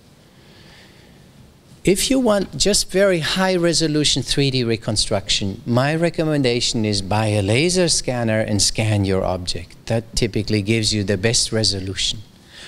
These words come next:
But there are many settings where we cannot use laser scanners, and the community is moving away from laser scanners. In many areas like robotics that traditionally relied on laser scanners, people are moving towards cameras.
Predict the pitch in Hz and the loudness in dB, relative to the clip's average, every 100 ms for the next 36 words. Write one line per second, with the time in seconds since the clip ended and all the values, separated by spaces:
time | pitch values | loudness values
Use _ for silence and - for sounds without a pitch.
0 | - 185 190 190 170 160 170 208 190 - | -2 -2 0 0 2 2 2 2 0 2
1 | 175 - 156 139 - 135 127 131 - 160 | 0 0 0 0 0 0 2 0 0 0
2 | 156 151 131 131 143 135 107 104 98 98 | 2 0 -2 0 2 2 0 0 0 0
3 | - - 98 98 110 107 117 113 110 - | 0 0 -4 -4 -2 -2 2 2 0 -2
4 | 143 151 185 208 - 180 147 151 156 147 | 2 4 4 2 2 2 2 2 0 0
5 | 147 139 113 113 120 123 120 110 107 107 | 0 0 2 2 4 2 0 -2 2 2
6 | 110 113 - - 104 104 104 - - - | 2 0 0 0 -2 -2 -4 -6 -10 -4
7 | 160 165 185 190 165 139 131 123 110 117 | 0 2 2 0 0 2 2 0 0 -2
8 | 107 113 110 110 165 - 104 - 127 113 | -2 0 2 2 0 -2 -2 0 0 -2
9 | - 117 165 - 156 143 131 117 113 110 | -2 0 2 2 0 2 2 2 2 2
10 | 120 147 202 175 131 117 120 110 117 104 | 2 2 0 0 0 0 0 0 0 0
11 | - 107 110 107 - - - - 147 143 | 0 0 0 -4 -6 -12 -6 -2 0 0
12 | 131 123 120 117 113 107 - 107 104 - | 0 2 0 0 -2 -4 -4 -2 -2 -2
13 | - 95 90 87 95 - | -2 -4 -6 -10 -10 -10